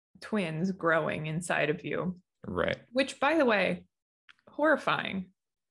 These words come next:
Speaker 1: That's
Speaker 2: Yeah.
Speaker 1: horrifying.
Speaker 2: Yeah.
Speaker 1: Um, <laughs> and then you discovered that one of them had, like, some severe genetic abnormality that was gonna make it, you know, not able to live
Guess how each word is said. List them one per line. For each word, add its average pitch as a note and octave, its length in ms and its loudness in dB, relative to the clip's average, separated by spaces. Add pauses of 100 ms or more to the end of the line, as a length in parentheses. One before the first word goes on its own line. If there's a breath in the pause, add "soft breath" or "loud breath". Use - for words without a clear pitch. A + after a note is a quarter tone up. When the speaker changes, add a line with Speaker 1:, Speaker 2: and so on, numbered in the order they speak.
(120)
Speaker 1:
That's F4+ 200 -4
Speaker 2:
Yeah. F#3+ 100 2
Speaker 1:
horrifying. F#3+ 680 0 (380)
Speaker 2:
Yeah. G3+ 460 6
Speaker 1:
Um, F3+ 220 0 (200)
<laughs> - 720 0 (640 loud breath)
and A3+ 180 4
then A3 500 4 (600)
you G3 160 0
discovered G#3+ 540 2
that F3 200 2
one G3 180 4
of G3 140 0
them D#3+ 240 2
had, E3 420 -4
like, D#3+ 360 0
some D#3+ 480 -2
severe E3+ 440 0
genetic D#3+ 460 -2 (100)
abnormality D3+ 720 0
that D3 140 0
was F3 140 -4
gonna D3+ 180 -4
make D3 260 -4
it, - 200 0 (260)
you F3+ 100 -4
know, D#3+ 140 -2
not D3+ 320 0
able E3+ 240 0
to E3+ 100 -4
live D#3 440 0